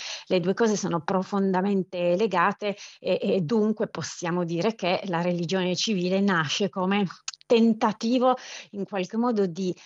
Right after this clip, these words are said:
eh, restaurare qualcosa che non c'era più, ma anche innovare, perché sempre, no, la religione è tradizione e innovazione,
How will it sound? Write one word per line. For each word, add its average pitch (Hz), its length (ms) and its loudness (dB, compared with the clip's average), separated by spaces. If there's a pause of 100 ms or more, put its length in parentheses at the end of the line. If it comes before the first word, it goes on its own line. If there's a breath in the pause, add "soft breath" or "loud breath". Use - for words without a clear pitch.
(100)
eh, 175 280 -4
restaurare 220 840 0
qualcosa 190 420 -4
che 196 120 -8
non 196 180 0
c'era 214 220 -2
più, 302 160 -4
ma 220 120 2
anche 226 320 -2
innovare, 190 880 2
perché 165 280 -12
sempre, 180 420 -6
no, 240 140 0
la 180 160 2
religione 165 500 -6
è - 40 -10
tradizione 170 560 -8
e 185 60 0
innovazione, 202 760 -4